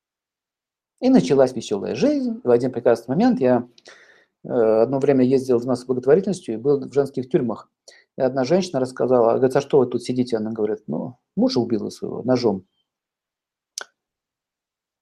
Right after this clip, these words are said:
Голову, говорит, ему отрезала». Я говорю: «Классно. Как так можно голову отрезать? Ну, ладно, воткнуть ещё ножик. А как голову можно отрезать?» Ну, когда она рассказала, что он творил,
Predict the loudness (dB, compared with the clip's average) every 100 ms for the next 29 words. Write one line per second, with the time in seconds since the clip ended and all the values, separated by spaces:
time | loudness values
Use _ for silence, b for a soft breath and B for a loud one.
0 | 2 4 6 2 -4 -2 0 0 -2 -14
1 | _ _ _ _ _ _ _ _ _ _
2 | _ _ 4 6 8 6 4 0 -12 _
3 | _ _ _ -4 2 2 4 2 4 4
4 | 4 2 -2 2 2 4 2 2 0 2
5 | 2 2 0 -12 -20 -10 -6 2 4 4
6 | 0 -8 -6 -8 -10 -20 b b b b
7 | _ _ _ _ -12 -8 -6 -2 4 4
8 | 4 2 2 4 4 2 -2 0 2 4
9 | 2